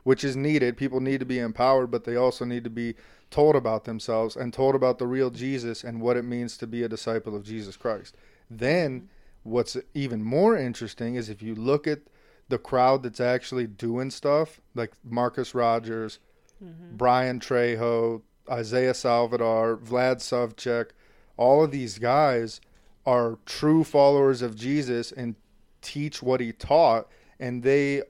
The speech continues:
Speaker 1: are being blessed in ways that are crazy. And if you look at 'em, they've got tattoos. Brian Trejo was in the gang world. His brother was shot. Marcus Rogers come from a bad past, had a million terrible things happen to him,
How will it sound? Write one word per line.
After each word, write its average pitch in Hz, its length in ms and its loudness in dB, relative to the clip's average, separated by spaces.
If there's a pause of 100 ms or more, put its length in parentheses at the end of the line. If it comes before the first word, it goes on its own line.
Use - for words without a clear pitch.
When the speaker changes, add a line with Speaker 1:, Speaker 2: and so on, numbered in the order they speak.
Speaker 1:
are 131 140 0
being 135 300 -2
blessed 139 420 2
in 131 160 -2
ways 131 240 2
that 127 120 0
are 120 60 -2
crazy. 139 420 0
And 110 80 -4
if 104 80 -10
you 113 100 -6
look 170 280 0
at 139 80 2
'em, 135 160 -4 (200)
they've 135 200 2
got 131 240 4
tattoos. 107 640 -8 (240)
Brian 143 260 2
Trejo 139 440 4
was 123 180 2
in 139 160 0
the 139 80 -2
gang 110 380 -2
world. 101 260 -4
His 113 140 -6
brother 135 280 4
was 123 160 -2
shot. 120 540 0 (220)
Marcus 135 420 -2
Rogers 131 400 0
come 123 220 -4
from 120 120 -8
a 113 80 -4
bad 110 320 -2
past, 107 280 -6
had 123 100 2
a 123 40 0
million 135 440 0
terrible 135 380 0
things 135 320 -4
happen 123 380 0
to 113 180 -4
him, 107 100 -6